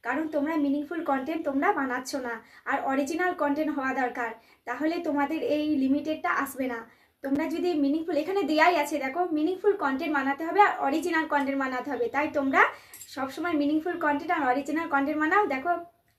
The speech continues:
আর্নিং লিমিটেড আর আসবে না। হ্যালো বন্ধুরা, আমি একটা রিল থেকে দেখো দু হাজারের কাছাকাছি ফলোয়ার্স পেয়েছি, তোমরাও পেতে পারো। ভালো ভালো কনটেন্ট বানাও।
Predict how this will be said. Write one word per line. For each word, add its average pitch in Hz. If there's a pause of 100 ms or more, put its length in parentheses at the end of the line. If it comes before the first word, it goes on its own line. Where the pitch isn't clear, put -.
(100)
আর্নিং 277
লিমিটেড 294 (160)
আর 269
আসবে 262
না। 233 (1040)
হ্যালো 320 (100)
বন্ধুরা, 339 (320)
আমি 311
একটা 330
রিল 330
থেকে 359
দেখো 311 (420)
দু 349
হাজারের 330
কাছাকাছি 330 (440)
ফলোয়ার্স 320
পেয়েছি, 277
তোমরাও 311
পেতে 339
পারো। 294 (440)
ভালো 302
ভালো 359
কনটেন্ট 339
বানাও। 370